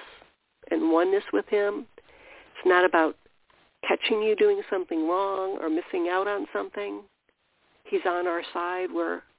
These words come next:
on his side. We're already in him. So this is not something where we're trying to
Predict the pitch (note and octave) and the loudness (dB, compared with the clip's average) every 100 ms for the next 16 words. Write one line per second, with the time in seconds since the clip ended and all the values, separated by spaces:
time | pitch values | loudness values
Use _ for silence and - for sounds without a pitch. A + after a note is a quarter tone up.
0 | _ _ - F3 E3+ F3+ F#3 - F#3 F3+ | _ _ -2 0 0 -2 -4 -6 -6 -6
1 | E3+ E3 D#3+ - E3+ F#3 F3 G3 E3 D#3 | -4 -4 -2 -2 -2 0 0 0 0 -2
2 | - _ - _ _ - _ _ _ _ | -4 _ -20 _ _ -20 _ _ _ _
3 | _ _ _ _ _ _ _ _ - G3+ | _ _ _ _ _ _ _ _ 2 2
4 | G#3 D#3 - - A3+ _ _ _ _ _ | 2 -4 -10 -12 -18 _ _ _ _ _
5 | _ - - - E3+ F#3 F3+ - - F4+ | _ -20 -12 -6 -4 -4 -6 -6 -2 0
6 | F#3 - G#3 G3 F#3 F3 E3+ E3+ - F3 | 0 -2 -4 -2 0 0 0 -2 -4 -4
7 | E3+ E3+ - E3 D#3+ D#3+ | -2 -4 -2 -2 -2 -4